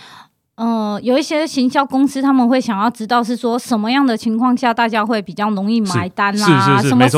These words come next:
Speaker 1: 间啊，
Speaker 2: 没错，没错。
Speaker 1: 就是，
Speaker 2: 对。
Speaker 1: 就是很，很像我之前有看到六，像是比较六日，礼拜天晚上的时候，你推出一些旅游的行程，然后打广告，大家比较容易买单欸。
Speaker 2: 是的，是的，我跟，
Speaker 1: 类似这种吧，
Speaker 2: 我，这也是，
Speaker 1: 哈。
Speaker 2: 这也是心理学的研究。
Speaker 1: 这也是。哦。
Speaker 2: 那现在越来越多这种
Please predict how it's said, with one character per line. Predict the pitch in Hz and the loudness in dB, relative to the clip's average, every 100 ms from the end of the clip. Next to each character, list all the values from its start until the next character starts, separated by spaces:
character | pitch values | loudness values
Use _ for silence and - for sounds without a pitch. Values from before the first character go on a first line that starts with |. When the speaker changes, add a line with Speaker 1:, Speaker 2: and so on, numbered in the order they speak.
| 135 123 | 2 2
Speaker 1:
间 | - 285 | 2 2
啊， | 262 247 | 4 2
Speaker 2:
没 | |
错， | |
没 | |
错。 | |
Speaker 1:
就 | 254 349 | 0 -2
是， | 427 | 0
Speaker 2:
对。 | 127 101 - - - - _ _ | 0 -2 -6 -20 -20 -20 _ _
Speaker 1:
就 | - | -2
是 | 466 480 285 | 2 4 2
很， | 233 254 | 2 2
很 | 254 | 2
像 | 285 381 | 4 4
我 | 269 | 2
之 | 226 294 | 0 -4
前 | 302 | -2
有 | 233 | -2
看 | - 285 | 0 0
到 | 269 269 | 2 2
六， | 226 320 269 220 - | 2 2 2 0 -4
像 | 311 302 | -2 -2
是 | 285 | -2
比 | 233 180 | -6 -6
较 | 233 233 | -2 -2
六 | 226 311 254 | -2 0 0
日， | 233 277 202 - | 0 -2 -4 -8
礼 | 214 | -6
拜 | 220 269 | -2 0
天 | 277 269 | 0 0
晚 | 202 185 | -2 0
上 | 262 | 0
的 | 214 | 0
时 | 233 | 0
候， | |
你 | 240 180 | -2 -2
推 | 233 233 | -4 -4
出 | 254 240 | -2 -4
一 | |
些 | 233 233 | -2 -4
旅 | 208 175 | -4 -6
游 | 175 175 | -8 -8
的 | |
行 | 202 - 196 | -10 -8 -6
程， | 226 185 | -4 -4
然 | 185 | -2
后 | 226 220 _ _ | -2 -4 _ _
打 | - 202 | -4 -4
广 | - 208 190 | -2 -4 0
告， | 240 | 0
大 | 240 262 | 2 2
家 | 247 | 0
比 | - | -2
较 | 185 226 | -4 -2
容 | 214 208 | -2 -2
易 | 226 | -2
买 | 180 160 | -2 -8
单 | 151 175 175 | -10 -10 -10
欸。 | 175 | -10
Speaker 2:
是 | 185 139 | 0 2
的， | 110 98 | 4 2
是 | |
的， | 117 | 0
我 | 123 131 | 2 2
跟， | - | 4
Speaker 1:
类 | - - | 4 4
似 | 415 | 4
这 | 277 339 | 0 -2
种 | 240 190 | -2 -6
吧， | 180 180 180 | -2 -4 2
Speaker 2:
我， | |
这 | 202 170 | 6 8
也 | 131 | 8
是， | 160 | 6
Speaker 1:
哈。 | 151 | 6
Speaker 2:
这 | 196 | 6
也 | 156 | 6
是 | - 156 | 8 6
心 | - 160 | 6 6
理 | 135 | 6
学 | 110 101 | 4 2
的 | 101 | 0
研 | 101 98 | -2 0
究。 | 117 104 | 2 2
Speaker 1:
这 | |
也 | 101 | 2
是。 | |
哦。 | 107 | 4
Speaker 2:
那 | 180 170 | 6 6
现 | - 226 | 6 6
在 | 233 | 6
越 | 214 202 | 6 6
来 | 160 | 8
越 | 175 160 | 6 6
多 | 156 | 4
这 | 156 | 4
种 | 135 101 | 2 -2